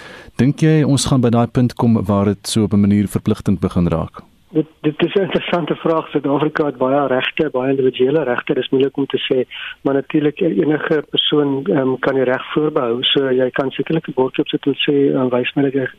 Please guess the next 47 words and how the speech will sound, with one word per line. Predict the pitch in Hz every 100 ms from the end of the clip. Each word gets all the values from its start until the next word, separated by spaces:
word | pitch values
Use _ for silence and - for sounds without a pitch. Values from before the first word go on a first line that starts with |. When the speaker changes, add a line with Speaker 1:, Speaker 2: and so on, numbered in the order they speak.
| _
Speaker 2:
dat | 131
jy | 143
ingeënt | 135 139 - 147 -
is." | - - _ - - - - -
Ek | 185 175
dink | 185
mense | 156 143 143
gaan, | 165 175 160 151
ehm, | 147 147
al | 160
hoe | 170
meer | 147 135 147 147 - - -
besef | 135 - - 156 -
dat | 135
dit | 131
'n | 151 -
goeie | 160 147
ding | 147
is | 143 147
om | 139
ingeënt | 139 - 139 135
te | 139
word. | 151
Dit | 139
gee | - 147
vir | 139 139
jou |
vryheid, | 120 - 143 151 151
dit | 131
gee | - 131
vir | -
jou | 127 -
vermoë | - 131 131 131 135
om | 135
rond | 123 131 139
te |
beweeg | 151 139 147 -
en | 190
veral | - - 175
as | 165 -
jy | 135 123 -
vir | 135
besigheid | - 131 139 - 139 -
of | 147 - - -
vakansie | 131 - 135 127 143
wil | 127 123
reis, | 127 180 -